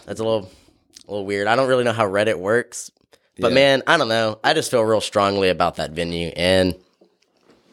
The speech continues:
Speaker 1: I don't know. I just would like other people to know, like, what they're getting into if they go there.
Speaker 2: Right.
Speaker 1: You know?
Speaker 2: Or, or end up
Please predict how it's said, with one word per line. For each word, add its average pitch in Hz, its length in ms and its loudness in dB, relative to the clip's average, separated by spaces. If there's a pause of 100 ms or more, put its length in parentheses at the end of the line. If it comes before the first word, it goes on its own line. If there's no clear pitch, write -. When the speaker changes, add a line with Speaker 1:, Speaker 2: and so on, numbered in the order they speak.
(460)
Speaker 1:
I - 40 -6
don't 80 80 -2
know. 78 220 -6 (160)
I 90 60 2
just 82 180 -6
would 78 100 -2
like 85 220 0
other 85 180 0
people 76 240 -4
to 73 80 0
know, 71 240 -2
like, - 220 -6 (160)
what 80 280 -2
they're 78 120 2
getting 78 240 -2
into 76 240 0
if 76 160 -2
they 80 100 0
go 73 180 0
there. 76 360 -2 (100)
Speaker 2:
Right. 85 300 2 (320)
Speaker 1:
You 82 100 -6
know? 87 200 2
Speaker 2:
Or, 101 260 2 (100)
or 95 180 0
end 95 160 -2
up 85 120 -6